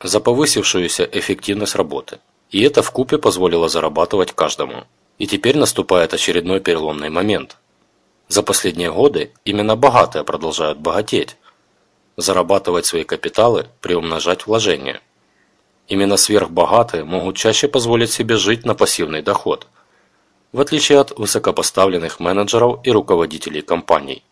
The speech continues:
И судя по экономическому спаду во всём мире, шанс быстро и легко заработать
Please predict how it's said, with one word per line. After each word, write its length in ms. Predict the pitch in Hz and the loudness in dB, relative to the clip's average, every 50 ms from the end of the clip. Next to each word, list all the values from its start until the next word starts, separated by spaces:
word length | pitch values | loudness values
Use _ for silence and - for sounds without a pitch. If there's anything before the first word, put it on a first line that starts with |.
| _ _ _ _ _ _ _ _ _ | _ _ _ _ _ _ _ _ _
И 100 | - 120 | -4 -2
судя 280 | 113 - - 127 110 110 | 0 2 2 6 4 6
по 160 | 110 113 101 | 6 6 4
экономическому 680 | 98 - 113 107 107 104 101 95 - - - 101 95 98 | 4 4 4 4 4 4 4 2 2 2 2 2 0 0
спаду 340 | 92 - - 101 95 90 90 | 0 2 4 4 4 6 4
во 140 | 87 92 90 | 4 4 2
всём 240 | - - 113 107 135 | 2 0 0 2 4
мире, 320 | 147 131 92 82 78 - | 4 4 4 2 -2 -2
шанс 300 | - - - 117 113 104 | -2 2 2 2 2 2
быстро 500 | 110 120 113 - - 101 98 92 98 - _ - | 0 -2 -2 0 2 2 2 2 0 -4 _ -8
и 100 | - 107 | -6 -2
легко 360 | 98 104 101 - - - 92 | 0 2 0 0 2 0 0
заработать 580 | 80 90 95 90 90 90 92 90 - 87 87 | 2 2 2 0 2 0 0 0 0 -2 -4